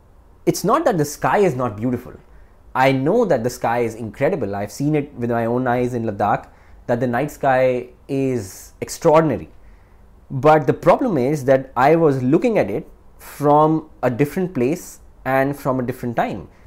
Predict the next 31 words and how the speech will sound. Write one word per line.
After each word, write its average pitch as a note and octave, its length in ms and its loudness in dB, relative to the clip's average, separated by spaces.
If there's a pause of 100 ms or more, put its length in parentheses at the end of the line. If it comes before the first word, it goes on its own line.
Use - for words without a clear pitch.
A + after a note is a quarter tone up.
(100)
I C3 120 2
was C3 200 0
looking D3 300 0
at C3+ 80 0
it C3+ 260 -2
from C3+ 160 -2
a B2+ 40 -2
very C3+ 200 2
dusty - 340 -2
city, A2+ 380 -8 (480)
and C3+ 360 0
that F#3 260 2
was F3 140 2
the D3+ 80 2
challenge. D#3 420 -4 (1120)
And B2 140 -2
that C#3+ 140 6
is C3+ 120 0
why D#3 340 6
the B2 120 -6
sky C3+ 280 0
didn't C3 220 -4
look B2 280 -4 (120)
as A#2+ 200 0
beautiful B2+ 360 -4
to B2+ 80 -6
me A#2+ 260 -6
as A2 180 -4
it A#2+ 160 -4 (200)
really A2+ 280 -2
was. B2 400 -4